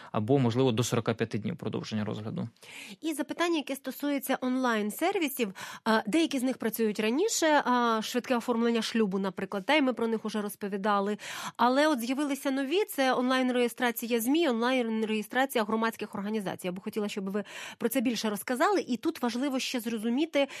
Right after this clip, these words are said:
Speaker 2: чи ви лише реєструєте, чи проводиться якась попередня перевірка. Що це за змі, наприклад, чи що це за громадська організація,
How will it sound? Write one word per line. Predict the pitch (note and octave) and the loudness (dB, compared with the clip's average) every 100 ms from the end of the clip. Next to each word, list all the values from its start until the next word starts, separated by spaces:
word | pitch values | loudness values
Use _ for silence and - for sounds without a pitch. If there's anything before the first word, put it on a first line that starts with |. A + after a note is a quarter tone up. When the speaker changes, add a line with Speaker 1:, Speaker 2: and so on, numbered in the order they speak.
| - G#3 - | -14 -14 -2
Speaker 2:
чи | - D4 D4 | 2 4 4
ви | A3+ | 4
лише | D#4+ D4 - B3 | 2 2 2 2
реєструєте, | B3 A#3 A3+ D#4 F4+ E4+ A#3 | 0 -2 -4 -2 0 0 -2
чи | - | -4
проводиться | A3+ B3+ C#4+ D4 - | -2 0 2 0 0
якась | C4 B3+ - | 0 0 -2
попередня | A#3 - A#3+ A#3 A#3 | -4 -2 -2 0 -2
перевірка. | A#3+ A#3 G#3+ F3 D3 | 0 0 0 -4 -6
Що | - - B3+ | -10 -6 -6
це | - G3+ | -4 -6
за | G3 A3 | -4 -2
змі, | G#3 G#3+ G3+ | 0 2 2
наприклад, | F#3+ F3 F#3+ F3 | 0 -2 -6 -6
чи | - A3+ | -6 -8
що | - A#3+ | -4 -4
це | A3 G3 | -4 -6
за | G3 | -4
громадська | G3 F#3+ - G3 | -2 -4 -2 -4
організація, | F#3+ F#3+ F#3 F3 F3+ | -2 -4 -2 -2 -2